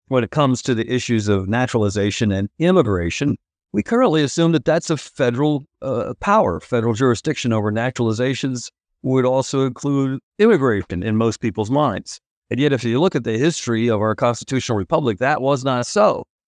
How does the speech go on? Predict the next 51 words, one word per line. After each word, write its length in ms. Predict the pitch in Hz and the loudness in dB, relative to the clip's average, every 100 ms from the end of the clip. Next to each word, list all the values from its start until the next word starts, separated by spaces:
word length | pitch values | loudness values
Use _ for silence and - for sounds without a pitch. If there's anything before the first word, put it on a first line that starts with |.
| _ | _
Not 200 | 127 127 | -4 -2
so 280 | - 151 127 | 0 2 4
until 280 | 113 135 120 | 2 0 0
the 120 | 110 | 0
latter 320 | 104 120 123 | 0 0 0
part 380 | 107 - 143 123 | -2 0 0 2
of 60 | 107 | 0
the 80 | |
nineteenth 500 | 104 117 127 - 113 | 0 0 0 2 0
century, 420 | - - 226 - 107 | 0 2 2 2 0
where 180 | 104 | 2
they 140 | 101 101 | 2 0
began 300 | 98 107 104 | 0 0 0
to 60 | |
pass 320 | 92 127 110 - | 0 0 0 -2
some 180 | 95 | -6
laws 400 | 101 139 135 117 | 0 2 4 2
that 180 | 101 98 | -2 -8
would 140 | 104 95 | -10 -2
say, 260 | 110 104 - _ _ - | 0 0 -2 _ _ -4
you 60 | 98 | 0
know, 160 | 92 | 2
this 180 | 98 101 | 2 0
is 80 | 95 | -2
what 140 | 104 | -2
we're 100 | 107 | -2
going 180 | 101 104 | 0 0
to 80 | 101 | 0
do 160 | 107 | 2
in 60 | 104 | 2
terms 300 | - 117 107 | 2 0 0
of 80 | 104 | -4
immigration. 720 | - 107 92 113 160 - 90 - _ _ - | -2 0 0 2 2 0 -6 -10 _ _ -6
Up 140 | 101 | -4
to 80 | 110 | -2
that 180 | 127 - | -2 0
point 260 | 151 110 | 0 -2
in 40 | 98 | -2
time, 400 | 135 156 117 107 | -2 0 -2 -2
each 340 | 151 160 - | 0 -2 -4
state 440 | - 160 165 117 - _ _ - | -6 -2 0 -2 -10 _ _ -4
got 200 | 117 123 | -2 -2
to 80 | 131 | -2
decide 840 | 156 156 - 190 151 104 110 131 - _ _ | -2 -2 2 2 2 0 -2 -6 -12 _ _
what 280 | - 127 147 | -4 -2 0
their 200 | 156 156 - | 2 0 2
own 360 | 180 190 180 165 | 4 4 4 2
immigration 760 | 165 156 135 139 131 143 127 - | 2 0 2 0 -2 -2 -2 -4
policies 640 | - 123 117 117 123 113 104 | -4 0 2 2 2 2 2
would 200 | 113 110 | 0 2
be. 380 | 196 151 85 | 2 2 0